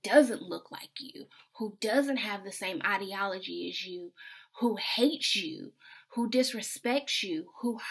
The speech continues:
hurts you, who undermines you, who is passive against you, who means you harm, to love that neighbor is an act of sacrifice,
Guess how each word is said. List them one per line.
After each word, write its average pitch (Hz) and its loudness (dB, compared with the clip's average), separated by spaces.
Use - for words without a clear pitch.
hurts 302 4
you, 185 -6
who - -2
undermines 220 4
you, 180 -6
who 254 6
is 240 2
passive 262 8
against 190 -4
you, 180 -8
who 262 6
means 240 8
you 214 -2
harm, 247 -4
to - 0
love 214 2
that 190 2
neighbor 208 -2
is 226 6
an 214 -6
act 208 2
of 190 -4
sacrifice, - -4